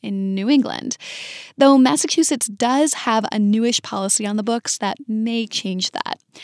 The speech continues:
And before we go further, I should just point out that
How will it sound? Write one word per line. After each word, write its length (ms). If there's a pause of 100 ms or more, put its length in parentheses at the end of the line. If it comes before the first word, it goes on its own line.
(400)
And 140
before 640
we 120
go 180
further, 420 (180)
I 100
should 260
just 280
point 220
out 180
that 160